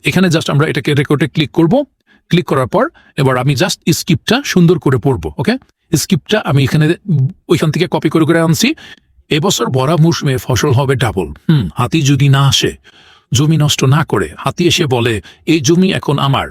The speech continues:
চাষ বন্ধ করো,' পা দিয়ে ফসল ঘুরিয়ে দেয়, গাই গরু ভয়ে পিছিয়ে যায়, গাই গরুর গাছের আড়ালে মাথা গামায়, হাতি তো বিশাল, সরাসরি লড়াই হলে তো হার হবে আমাদের।" তো এইভাবে সুন্দর করে গোছায় গোছায় বলতে হবে, হ্যাঁ?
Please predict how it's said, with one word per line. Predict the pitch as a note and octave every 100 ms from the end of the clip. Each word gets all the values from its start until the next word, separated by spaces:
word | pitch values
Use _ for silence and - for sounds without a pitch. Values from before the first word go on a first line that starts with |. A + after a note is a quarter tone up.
| -
চাষ | C3 C3+
বন্ধ | C3+ D3 C#3+
করো,' | B2 E2+ C#2 - _ _
পা | D3+ D3
দিয়ে | D#3+ D#3+
ফসল | C#3+ D3+ D#3
ঘুরিয়ে | C3+ D3+ D3+
দেয়, | A#2+ F#2 - _ _ _ - D3
গাই | C#3+ D#3+
গরু | D3+ E3
ভয়ে | A2 B2+ C#3
পিছিয়ে | - D3 E3 C3
যায়, | B2 C2+ - - - _ C3+
গাই | D3+ E3
গরুর | C#3 D#3 D#3+
গাছের | D3 C#3 D#3
আড়ালে | - D3+ D#3+ D#3
মাথা | C#3 C#3+ - C#3
গামায়, | C3+ C3 A2 D2+
হাতি | - C3 F#3 E3+
তো | D#3 D#3 E3
বিশাল, | C#3+ - C#3+ - - -
সরাসরি | - C#3+ F3 - D#3
লড়াই | D#3 D3 C#3+ F3+ - _ _ -
হলে | C#3+ F#3
তো | - F#3
হার | - C3 D#3+ F#3+ _ _ _ -
হবে | C3+
আমাদের।" | B2+ C#3 C3+ B2 - _ _ _
তো | -
এইভাবে | - G3 G#3+ A#3+
সুন্দর | G3+ F#3 G3
করে | - F#3
গোছায় | A3 E3+ F3
গোছায় | D3+ C#3+ E3+
বলতে | E3+ F#3+
হবে, | C3 A2 E2+
হ্যাঁ? | A#3